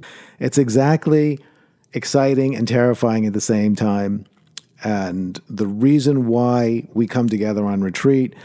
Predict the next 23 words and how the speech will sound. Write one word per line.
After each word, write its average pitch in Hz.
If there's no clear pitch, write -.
the 98
reason 123
why, 110
uh, 98
I'm 113
so 113
interested 110
in, 101
in 104
gathering 107
a -
self-awakening 127
collective 123
of 107
networked 120
individuals 110
is 104
because 113
it 107
helps -
alleviate 110
the 104
terrifying. 98